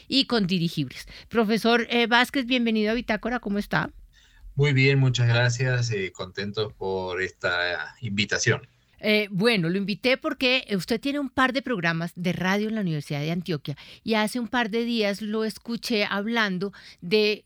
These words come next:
Speaker 1: sí, lo, de helicópteros gigantes, usted habla de aviones, eh, diferentes y también, eh, de, eh, estos dirigibles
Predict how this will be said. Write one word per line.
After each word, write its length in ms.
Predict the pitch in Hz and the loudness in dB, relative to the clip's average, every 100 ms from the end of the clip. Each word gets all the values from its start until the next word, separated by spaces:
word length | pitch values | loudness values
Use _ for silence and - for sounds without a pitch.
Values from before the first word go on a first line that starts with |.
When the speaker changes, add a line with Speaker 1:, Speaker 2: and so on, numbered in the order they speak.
| _ | _
Speaker 1:
sí, 400 | 233 170 - 247 | -8 -6 -2 -2
lo, 140 | 196 | 0
de 340 | 160 175 175 185 | -2 -4 -2 -2
helicópteros 600 | 180 - 190 - 185 180 | -2 -2 -4 -2 -4 -4
gigantes, 760 | 190 160 185 180 170 180 180 - - | -4 0 2 2 0 -6 -8 -10 -14
usted 280 | 196 - 202 | -12 -6 -2
habla 280 | 180 185 196 | -2 0 0
de 120 | 185 | 0
aviones, 580 | 170 180 185 185 196 170 | 0 0 0 0 -4 -4
eh, 160 | 180 | -4
diferentes 720 | 160 170 180 196 202 180 190 - - | -4 -4 0 0 0 -2 -6 -8 -14
y 200 | - 240 | -4 -4
también, 560 | 226 226 214 220 208 196 | -2 -4 -2 -2 -2 -4
eh, 440 | 202 180 170 160 151 | -4 -2 -2 -4 -2
de, 240 | 185 170 156 | -2 -2 -4
eh, 240 | 180 165 - | -6 -6 -4
estos 340 | 185 - 202 | -4 -4 -6
dirigibles 680 | 180 202 160 185 151 185 | -4 -4 -4 -6 -4 -6